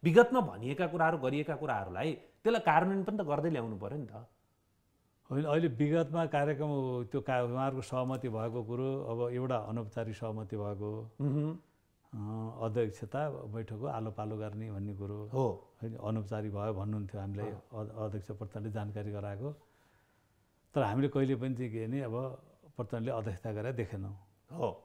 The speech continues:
Speaker 2: होइन।
Speaker 1: अब भन्-, भन्नै पर्दा एकचोटिको कुरा आयो।
Speaker 2: एकचोटि त्यो पनि बाहिर गएको
Speaker 1: त्यो
Speaker 2: बेला।
Speaker 1: पनि के प्रधानमन्त्री सिङ्गापुर गएको।
Speaker 2: सिङ्गापुर गएको
Speaker 1: मह्म।
Speaker 2: बेला, नत्र चाहिँ एउ-, एउटै बैठकमा चाहिँ आलो पालो गरेको हामीले देखेनौँ।
Speaker 1: हो।
Speaker 2: होइन,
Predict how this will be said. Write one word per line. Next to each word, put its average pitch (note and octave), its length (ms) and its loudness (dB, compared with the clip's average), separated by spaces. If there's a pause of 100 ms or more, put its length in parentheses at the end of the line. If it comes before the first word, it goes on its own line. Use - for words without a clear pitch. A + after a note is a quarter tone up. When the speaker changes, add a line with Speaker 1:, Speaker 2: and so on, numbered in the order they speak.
Speaker 2:
होइन। G#2+ 280 -4
Speaker 1:
अब D3 140 6
भन्-, D#3 260 8
भन्नै F#3+ 300 10
पर्दा G#3+ 240 10
एकचोटिको A3+ 560 8
कुरा F3+ 200 2
आयो। D3+ 220 0
Speaker 2:
एकचोटि D3+ 340 6
त्यो E3 160 4
पनि E3 100 6
बाहिर C#3 260 10
गएको A2+ 280 6
Speaker 1:
त्यो F3+ 100 8
Speaker 2:
बेला। G3 120 6
Speaker 1:
पनि F#3 160 2
के F#3 120 6
प्रधानमन्त्री F#3+ 460 10
सिङ्गापुर D#3 400 6
गएको। B2+ 100 4
Speaker 2:
सिङ्गापुर B2+ 340 2
गएको A#2+ 160 4
Speaker 1:
मह्म। A#2+ 140 6
Speaker 2:
बेला, A#2 200 -2
नत्र B2+ 260 0
चाहिँ D3 220 -2
एउ-, B2+ 200 -2
एउटै C3+ 280 2
बैठकमा B2 480 -2
चाहिँ C3 120 -4
आलो A#2 200 -2
पालो A#2 240 -2
गरेको A#2 260 -4
हामीले A2 220 -6
देखेनौँ। G#2 460 -8 (140)
Speaker 1:
हो। G#2+ 320 -6 (600)
Speaker 2:
होइन, B2 220 -2